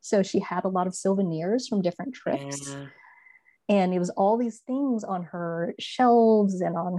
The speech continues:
Speaker 1: her surfaces where before she died, I would look at them and think, "Oh,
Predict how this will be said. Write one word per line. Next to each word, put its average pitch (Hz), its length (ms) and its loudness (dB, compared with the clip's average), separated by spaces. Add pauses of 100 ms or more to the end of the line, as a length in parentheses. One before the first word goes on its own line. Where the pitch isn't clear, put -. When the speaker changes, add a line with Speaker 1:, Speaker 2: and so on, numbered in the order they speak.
Speaker 1:
her 170 280 -2
surfaces 196 840 2 (340)
where 196 520 4 (160)
before 254 420 2
she 294 160 0
died, 160 360 -2
I 190 100 0
would 180 140 0
look 196 160 0
at 208 80 -4
them 175 100 -6
and 170 160 -8
think, 165 240 -10 (180)
"Oh, 190 260 4